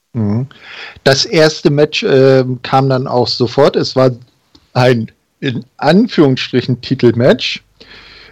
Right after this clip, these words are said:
Äh, Brian Cage verteidigte, äh, seine F T W Championship gegen Will Hobbs nach der Drill Claw, knapp, äh, neun Minuten, nicht ganz. Äh, nicer Einstieg, äh,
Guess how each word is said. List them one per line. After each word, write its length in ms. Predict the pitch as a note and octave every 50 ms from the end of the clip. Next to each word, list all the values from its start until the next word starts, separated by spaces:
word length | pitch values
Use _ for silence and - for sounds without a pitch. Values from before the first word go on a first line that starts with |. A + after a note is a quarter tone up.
| _ -
Äh, 140 | C#3 C3
Brian 320 | C3 C3+ C#3 C#3+ D#3+ G#3 A3
Cage 320 | - F#3+ F#3+ G3 F#3 -
verteidigte, 760 | - F3 E3+ E3+ - E3 E3 F3 F#3 F#3 F#3+ E3+ - - G3
äh, 440 | F#3 F#3 F3+ F3 F3 F3+ F3+ E3+ D#3 D#3 - F3
seine 380 | A#2+ B2+ D3 C#3+ D3 D3+ D#3 D#3
F 240 | F3+ D#3+ C#3+ - -
T 240 | - F#3 E3 C#3 D3
W 380 | D3 C#3+ D#3 E3+ E3 D#3+ D3+ D3+
Championship 800 | - - D#3 D3+ D#3 D#3 D#3+ D3+ C#3+ C3 - - D3+ D3 - _
gegen 400 | - C#3+ C#3 C#3 C#3 C3+ C#3 - A3+ G#3
Will 320 | C3+ C3 C3 C3 B2 A2
Hobbs 320 | A#2 C#3+ D3 - - -
nach 200 | D#3 C#3 C3+ B2+
der 340 | - - C#3+ C3+ C3 B2+ B2
Drill 420 | A2 G#2+ - A2 A#2 B2+ D3+ E3 D#3
Claw, 540 | - - - D#3 D3+ D3 C#3+ D3 D3 C#3+ D3 - _ _ _ _ -
knapp, 360 | - C3 C3 C3 - _ -
äh, 300 | C#3+ B2+ B2 B2 B2 B2
neun 380 | B2 B2 A#2+ A#2 A#2 A#2 A#2+ A#2
Minuten, 480 | A#2 A2 A2+ A#2+ B2+ D3+ - F#3+ C#3+
nicht 180 | B2+ A2 - -
ganz. 460 | - A#2+ A#2+ B2 B2+ B2+ - - - _ - - - - - - - - - - _
Äh, 420 | B2+ B2 B2 B2 A#2+ A#2+ B2 A#2+ - -
nicer 600 | A2 A2 A#2 B2 B2+ C3+ C3+ - C3 A2+ - G#2
Einstieg, 800 | A2 A#2 C3 D3+ D3+ - - - - D3+ C#3+ C#3+ D3 C#3 - - - - - - - - - _ _
äh, 200 | C3+ B2 B2